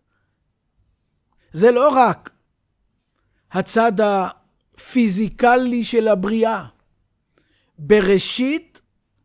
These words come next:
בשביל ישראל שנקראו ראשית, בשביל התורה שנקראת ראשית. התורה וישראל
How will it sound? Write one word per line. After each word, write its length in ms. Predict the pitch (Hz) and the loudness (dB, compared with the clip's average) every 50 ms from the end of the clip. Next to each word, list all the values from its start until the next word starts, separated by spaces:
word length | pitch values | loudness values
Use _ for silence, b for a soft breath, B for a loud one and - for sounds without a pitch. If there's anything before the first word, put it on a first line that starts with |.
| _ _ _ _ _ - | _ _ _ _ _ -16
בשביל 580 | 160 160 170 208 190 - - 202 226 262 262 240 | -10 -6 -4 -4 -4 -2 -2 0 2 2 2 0
ישראל 580 | 220 202 - - - 190 185 185 208 233 254 | -2 -4 -4 -4 -2 0 0 2 4 4 2
שנקראו 580 | 240 - 269 262 269 262 - - 247 254 254 247 | 2 -2 -4 -4 -4 -4 -4 -6 -6 -6 -6 -4
ראשית, 480 | 233 247 226 - 254 247 226 _ _ _ _ _ _ _ _ - | -4 -6 -6 -6 -8 -10 -10 _ _ _ _ _ _ _ _ -10
בשביל 360 | 190 190 147 180 233 247 233 | -8 -6 -4 -2 -2 0 0
התורה 460 | 214 208 - 196 175 170 190 220 254 | -2 -2 0 0 0 2 2 2 2
שנקראת 680 | 240 - 277 269 269 262 233 - - 247 254 240 - 240 | 0 0 -2 -2 -2 -2 -2 -4 -2 0 0 0 0 -2
ראשית. 480 | 240 233 - - 240 233 - _ _ _ _ _ _ _ _ _ _ _ _ _ _ _ _ _ _ - | -4 -2 -2 -2 -6 -6 -8 _ _ _ _ _ _ _ _ _ _ _ _ _ _ _ _ _ _ -6
התורה 400 | 185 190 - 240 226 226 285 311 277 247 | -4 0 4 4 4 6 6 2 2 0
וישראל 840 | 254 240 240 220 185 - 226 226 226 233 254 285 302 320 320 269 | -2 -4 -4 -4 -4 -4 -2 0 2 2 4 2 2 0 -2 -6